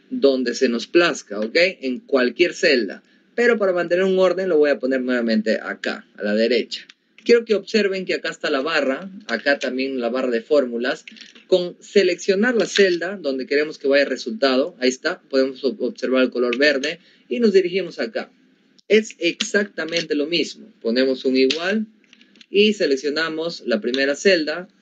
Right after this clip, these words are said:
ponemos el más y seleccionamos la segunda celda. Acá obviamente también se me va, se, ya se me va escribiendo la fórmula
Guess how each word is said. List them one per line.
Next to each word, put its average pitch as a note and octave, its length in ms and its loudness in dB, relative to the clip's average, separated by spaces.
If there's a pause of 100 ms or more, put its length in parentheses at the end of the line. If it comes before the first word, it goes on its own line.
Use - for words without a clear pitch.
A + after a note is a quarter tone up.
(180)
ponemos A#2+ 460 -2
el D3 160 4
más G3 500 0
y G#3 100 2
seleccionamos D#3 880 -4
la A#2 140 -2
segunda A#2 480 2
celda. G#2+ 500 0 (460)
Acá F3 600 0
obviamente D#3+ 640 2
también C3+ 300 -2
se C3+ 140 -8
me A#2+ 200 -4
va, C3 280 2
se, B2+ 260 -2
ya C#3+ 160 6
se D3 140 -12
me B2+ 80 -2
va B2 100 2
escribiendo B2+ 540 0
la A#2 100 -4
fórmula E3 580 -2